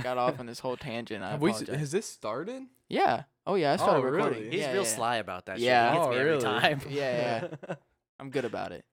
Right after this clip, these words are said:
Speaker 3: Um, so the majority of people watching it are watching it 'cause it's, uh, living vicariously through that person. So some people wanna be a fat piece of shit and eat that much food, but they can't, or they're, like, on this crazy diet and they just wanna see somebody pig out.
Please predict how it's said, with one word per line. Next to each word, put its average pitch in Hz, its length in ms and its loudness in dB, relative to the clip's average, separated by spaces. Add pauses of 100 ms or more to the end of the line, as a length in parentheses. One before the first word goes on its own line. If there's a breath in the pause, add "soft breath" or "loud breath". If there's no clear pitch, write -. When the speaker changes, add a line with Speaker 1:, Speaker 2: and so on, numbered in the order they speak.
(280)
Speaker 3:
Um, 143 540 -2 (180)
so 190 320 0
the 175 120 -4
majority 175 400 -2
of 151 80 -6
people 131 240 -4
watching 120 340 2
it - 20 -6
are 107 80 -4
watching 110 360 -4
it 101 160 -10
'cause 104 240 -12
it's, 107 220 -14
uh, 101 420 -6
living 107 300 -8
vicariously 101 680 -4
through 95 160 -12
that 87 160 -8
person. 101 360 -12
So 101 140 -14
some 110 200 -10
people 107 280 -12
wanna 101 240 -8
be 90 120 -14
a 78 40 -14
fat - 300 -10
piece 85 180 -18
of 80 80 -20
shit - 320 -12 (100)
and 90 200 -16
eat 85 200 -20
that 73 140 -10
much 85 200 -14
food, 85 300 -14
but - 140 -14
they 80 100 -14
can't, 95 440 -16
or 85 160 -18
they're, 85 160 -16
like, 85 220 -16
on 90 140 -16
this 82 140 -20
crazy 90 340 -16
diet 85 460 -12 (120)
and 78 340 -20 (120)
they 98 100 -14
just 90 200 -18
wanna 90 180 -14
see 98 200 -14
somebody 90 320 -12
pig 85 260 -14
out. 78 240 -10